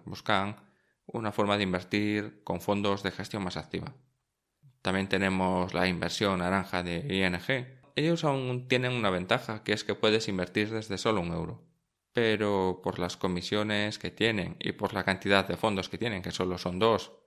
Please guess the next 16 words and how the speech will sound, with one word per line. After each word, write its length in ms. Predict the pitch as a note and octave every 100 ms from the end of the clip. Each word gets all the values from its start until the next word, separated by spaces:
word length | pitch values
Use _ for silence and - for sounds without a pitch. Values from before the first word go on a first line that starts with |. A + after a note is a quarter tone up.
| _ _ _ -
hace 360 | G#3 - A2
que 100 | G#2+
desde 340 | A2 A2 A2 G#2
que 140 | G#2
han 180 | G#2+ A2
aparecido 560 | G#2+ G#2+ G2+ A2+ G#2
el 60 | F#2
resto 300 | G2+ - G#2+
de 140 | G2+
robo-advisor, 760 | G2+ G2+ G2 G2+ G#2+ - G#2 -
pues 220 | - A2
se 80 | -
han 100 | A2+
quedado 280 | G#2 G2 F2+
un 80 | F#2
poco 760 | G2+ G2 G#2 G#2 G2 E2 -